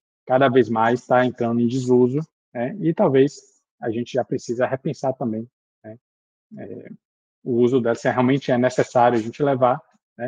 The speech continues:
Claro, quando a gente viaja em família, aí já é uma outra situação, mas às vezes você viaja você, sua, sua namorada ali,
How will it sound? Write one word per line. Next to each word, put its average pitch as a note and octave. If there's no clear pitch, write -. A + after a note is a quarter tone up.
Claro, D#3+
quando C#3+
a C3+
gente B2+
viaja B2+
em C3
família, C3+
aí B2+
já A#2
é A#2+
uma B2
outra B2+
situação, C3
mas E3+
às F3+
vezes E3
você E3+
viaja D3+
você, D#3
sua, C3+
sua C#3+
namorada C3
ali, C3+